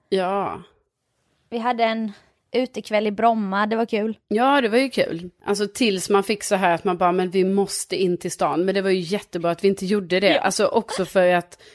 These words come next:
Speaker 1: jag, jag menar, jag håller ju ändå mig till olika restriktioner så här och inte ska vara med för mycket folk och så, tänker jag.
Speaker 2: Nej.
Speaker 1: Eh, men just där på kvällen när man hade gjort sig lite, man hade piffat och så.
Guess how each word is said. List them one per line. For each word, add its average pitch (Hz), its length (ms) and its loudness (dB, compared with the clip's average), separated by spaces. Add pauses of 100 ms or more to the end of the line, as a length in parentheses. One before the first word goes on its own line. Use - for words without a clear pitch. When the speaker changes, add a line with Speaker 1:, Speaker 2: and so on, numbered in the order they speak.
(140)
Speaker 1:
jag, 175 560 2 (160)
jag 196 140 0
menar, 190 160 0
jag 175 320 0
håller 190 320 0
ju 226 60 2
ändå 196 320 2
mig 170 320 0 (120)
till 196 120 2
olika 180 340 0
restriktioner 175 760 0
så 180 120 -2
här 165 240 -2
och 160 80 0
inte 170 240 -2
ska 180 200 -6
vara 160 280 -4 (180)
med 208 200 -4
för 233 100 -4
mycket 208 300 -2
folk - 400 -8
och - 80 -6
så, - 140 -6
tänker - 320 -6
jag. - 120 -6 (960)
Speaker 2:
Nej. 214 360 -6 (120)
Speaker 1:
Eh, 175 260 -2 (220)
men 196 120 2
just 185 300 -2
där 208 120 2
på 190 140 -6
kvällen 165 440 2
när 180 80 4
man 185 140 2
hade 175 180 0
gjort 175 220 0
sig 180 180 0
lite, 175 340 -2
man 208 180 4
hade 208 180 0
piffat - 800 -8 (420)
och 160 100 -10
så. - 220 -10